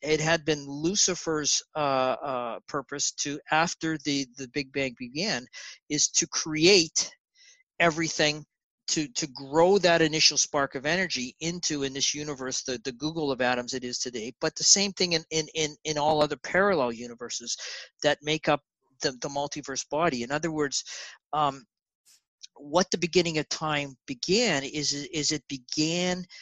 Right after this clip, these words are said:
it was the conception of the infinite intelligence body. Okay.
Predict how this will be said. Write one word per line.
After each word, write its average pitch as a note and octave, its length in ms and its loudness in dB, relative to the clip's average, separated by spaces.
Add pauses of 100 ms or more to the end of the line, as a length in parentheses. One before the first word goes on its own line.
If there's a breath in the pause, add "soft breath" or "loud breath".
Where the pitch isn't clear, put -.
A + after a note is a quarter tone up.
(680 loud breath)
it D#3+ 140 -4
was D#3+ 140 0
the E3 100 -2
conception D3+ 800 4 (220)
of D3+ 180 2 (240)
the D3+ 140 -8
infinite E3 480 -6
intelligence D3 580 -4 (180)
body. B2 360 2 (720 soft breath)
Okay. B2+ 480 -4